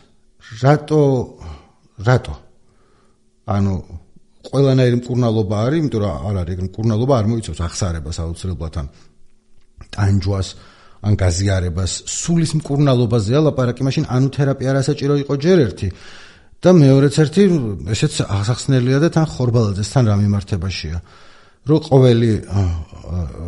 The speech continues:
ს-, ვთქვათ, სპექტაკლი, რომელსაც ის დგამს, მოიცავს აღსარებას, ანუ რაღაცას გვიტყდება, მერე იტანჯება, თუ ჩვენ ვიტანჯებით.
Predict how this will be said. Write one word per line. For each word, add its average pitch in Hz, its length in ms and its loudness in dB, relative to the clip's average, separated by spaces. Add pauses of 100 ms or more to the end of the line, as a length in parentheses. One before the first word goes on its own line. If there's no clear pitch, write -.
ს-, - 460 -14
ვთქვათ, 98 360 -4
სპექტაკლი, 123 480 -4
რომელსაც 123 360 2
ის 95 160 -2
დგამს, 165 400 4 (360)
მოიცავს 104 640 2 (920)
აღსარებას, 104 680 0 (260)
ანუ 87 180 -4
რაღაცას 90 360 -4 (300)
გვიტყდება, 120 520 -2
მერე 156 340 4
იტანჯება, 107 640 -2 (380)
თუ - 140 -20
ჩვენ 120 220 -2
ვიტანჯებით. 82 600 -6